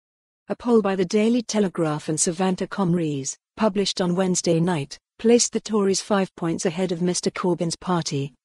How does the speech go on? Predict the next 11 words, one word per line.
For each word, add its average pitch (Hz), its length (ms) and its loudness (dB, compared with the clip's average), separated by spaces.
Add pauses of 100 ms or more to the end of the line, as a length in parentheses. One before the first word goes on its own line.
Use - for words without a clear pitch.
indicating 208 640 2
the 185 80 0
potential 180 540 -2
for 175 160 -2
a 170 60 -2
Conservative 214 680 0
majority 165 600 -2
or 165 160 2
a 170 60 2
hung 190 260 -2
parliament. 143 640 -2